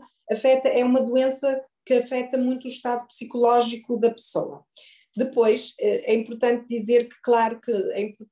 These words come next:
nós explicamos que pode ser reversível, mas temos que primeiro perceber a causa da doença, não é?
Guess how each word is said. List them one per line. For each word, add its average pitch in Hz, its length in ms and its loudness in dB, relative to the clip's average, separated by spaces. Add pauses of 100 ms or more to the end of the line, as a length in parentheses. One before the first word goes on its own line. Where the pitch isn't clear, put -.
(140)
nós 214 580 -4
explicamos 233 580 -4
que - 80 -10
pode 220 360 -2
ser 220 140 2
reversível, 196 480 -6
mas 208 200 -2
temos 247 280 2
que - 100 -14
primeiro 247 280 0
perceber 240 360 0
a 254 200 -2
causa 254 640 0 (160)
da 214 280 0
doença, 226 580 -4
não 160 120 -8
é? 254 180 -4